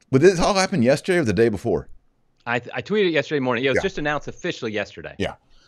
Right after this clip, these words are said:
Speaker 1: So I read you had a real long thread,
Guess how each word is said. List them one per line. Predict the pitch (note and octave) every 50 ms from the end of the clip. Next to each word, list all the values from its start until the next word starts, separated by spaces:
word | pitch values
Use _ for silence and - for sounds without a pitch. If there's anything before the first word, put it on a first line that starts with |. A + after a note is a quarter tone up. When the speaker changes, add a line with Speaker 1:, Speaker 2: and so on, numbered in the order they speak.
| _ _ _ _
Speaker 1:
So | - - C#3 B2+ B2+ A#2+ A#2+ A#2 - - - - _ -
I | G#2+ A2 B2+
read | C#3 C#3 D3+ D3 D3 C3
you | B2 C#3
had | C3 G#2+
a | G2+
real | G2 A2+ B2+ C#3+ C3+
long | A#2 B2+ B2+ B2+ B2+ A#2
thread, | - - G2 G2+ G2 F#2+ F#2+ F#2 G2+ G2